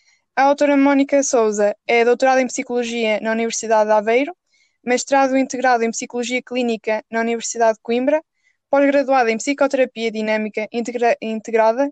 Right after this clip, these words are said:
e em Avaliação e Reabilitação Neuropsicológica Clínica, é criadora, fundadora e responsável pelo papi, Programa de Apoio Psicológico no Idoso.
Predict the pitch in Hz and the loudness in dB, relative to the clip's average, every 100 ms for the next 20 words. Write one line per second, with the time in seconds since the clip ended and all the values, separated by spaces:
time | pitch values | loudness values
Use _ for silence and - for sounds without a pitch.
0 | _ 233 247 247 233 233 233 226 - 220 | _ -2 0 0 0 0 0 -2 0 0
1 | 214 214 _ _ _ - 233 233 240 247 | 0 -6 _ _ _ -6 -4 0 0 0
2 | 247 240 247 226 220 214 - 220 226 214 | 0 0 0 -2 -2 -2 -4 -2 -2 -2
3 | 220 - 233 254 277 302 _ _ _ _ | -6 -6 -4 -2 -2 -6 _ _ _ _
4 | _ - - 285 294 269 254 214 214 262 | _ -8 -2 2 2 2 2 2 0 0
5 | 254 233 220 220 - 247 240 262 269 277 | -2 2 0 0 -4 -6 0 2 2 2
6 | 269 262 208 202 196 202 _ _ _ - | 0 0 -2 -2 -4 -16 _ _ _ -6
7 | 233 247 254 254 247 247 - 240 240 - | -2 0 0 -2 -2 -2 0 0 0 -8
8 | 226 240 247 262 240 226 196 175 - | -2 0 -2 -4 -2 -2 -4 -8 -20